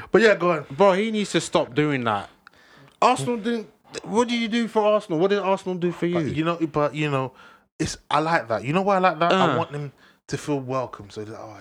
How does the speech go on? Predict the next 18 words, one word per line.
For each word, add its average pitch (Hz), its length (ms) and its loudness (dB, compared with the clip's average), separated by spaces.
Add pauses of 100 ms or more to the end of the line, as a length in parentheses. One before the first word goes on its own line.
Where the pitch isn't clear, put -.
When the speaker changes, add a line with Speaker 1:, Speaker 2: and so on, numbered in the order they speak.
Speaker 1:
yeah. - 80 -10
Speaker 2:
You 175 100 2
know 214 140 0
what? 160 240 0
If 135 100 -12
they 185 160 0
win 160 320 -4
Champions 139 400 -2
League, 123 180 0
they're 107 120 0
gonna 120 200 0
claim 107 340 -2
that. 98 280 -4 (520)
Speaker 1:
Yeah, 190 140 4
probably 190 280 2
Speaker 2:
Uh, 143 40 2
Speaker 1:
will. 117 200 2
Speaker 2:
yeah. 82 280 -6